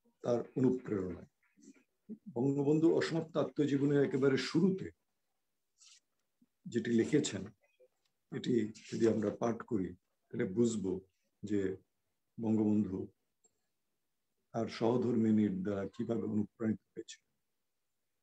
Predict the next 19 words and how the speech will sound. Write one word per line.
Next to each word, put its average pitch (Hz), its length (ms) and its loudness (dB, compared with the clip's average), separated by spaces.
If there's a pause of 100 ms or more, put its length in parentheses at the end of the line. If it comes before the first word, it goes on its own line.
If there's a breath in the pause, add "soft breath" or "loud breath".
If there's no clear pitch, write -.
আমি 120 180 2
প্রথম 135 540 -2
পাতায় 123 380 -2
বঙ্গবন্ধুর 113 720 2 (440)
লেখা 117 220 -2
থেকে 113 180 -2
পাঠ 123 300 -2
করছি। - 460 -6 (760)
"আমার 135 240 2
সহধর্মিনী 135 880 2 (340)
একদিন 110 440 2
জেল 131 300 4
গেটে 127 220 4
এসে 117 340 4 (480)
বলল, 113 380 6 (920)
'বসে, 143 240 6
বসেই 170 540 4
তো 131 140 2
আছো, 107 340 -2